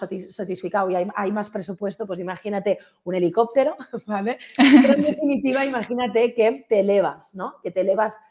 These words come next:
Speaker 1: a-, arriba, ¿no? Y de repente te das cuenta que tú eres experto, ¿no?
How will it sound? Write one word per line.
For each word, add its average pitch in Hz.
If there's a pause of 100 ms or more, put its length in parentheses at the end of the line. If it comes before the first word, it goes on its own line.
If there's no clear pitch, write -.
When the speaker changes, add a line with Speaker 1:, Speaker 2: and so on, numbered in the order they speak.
(240)
Speaker 1:
a-, 208
arriba, 190
¿no? 226 (320)
Y 294
de 339
repente 254
te 196
das 214
cuenta 220
que 175
tú 208
eres 254
experto, 214
¿no? 180